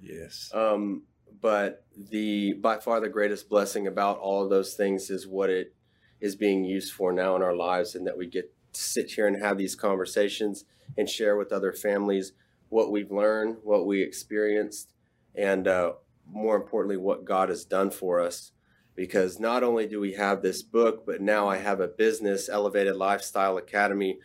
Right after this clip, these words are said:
Speaker 2: where I work with families and young men just like me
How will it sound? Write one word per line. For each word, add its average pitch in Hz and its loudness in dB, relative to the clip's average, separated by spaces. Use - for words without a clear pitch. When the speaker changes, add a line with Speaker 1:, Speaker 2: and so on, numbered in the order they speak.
Speaker 2:
where 98 2
I 92 0
work 92 0
with 90 -10
families 117 0
and 104 -2
young 101 2
men 95 2
just 110 0
like 101 0
me 113 0